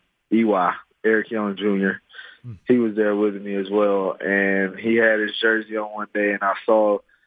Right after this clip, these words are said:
Speaker 1: it, it says Young Junior. He has a, he has Junior on his, and I was just looking at his jersey one day, and I said, "You know what, E Y?" This is why we were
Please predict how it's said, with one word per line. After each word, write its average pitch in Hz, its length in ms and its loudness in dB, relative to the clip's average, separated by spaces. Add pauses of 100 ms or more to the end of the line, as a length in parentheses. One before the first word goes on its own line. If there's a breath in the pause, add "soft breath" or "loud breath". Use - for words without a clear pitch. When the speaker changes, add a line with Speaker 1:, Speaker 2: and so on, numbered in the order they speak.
(200)
Speaker 1:
it, 117 180 2
it 110 200 -2
says 117 200 2
Young 110 320 -4
Junior. 107 460 -4
He 113 120 0
has 107 260 0
a, 107 120 0
he 117 140 -2
has 120 180 2 (200)
Junior 127 240 -2
on 101 160 -2
his, 113 320 0 (360 loud breath)
and 107 140 0
I 113 80 6
was 120 140 0
just 117 180 -10
looking 113 300 -4
at 117 140 2
his 110 120 -4
jersey 127 320 2
one 110 160 -4
day, 104 140 -4
and 104 80 2
I 104 140 2
said, 117 140 -2
"You 135 100 -10
know 175 120 4
what, 190 220 0
E 196 100 -6
Y?" 190 300 0 (520)
This 127 140 0
is 127 60 -6
why 139 140 4
we 139 120 -4
were 127 80 -2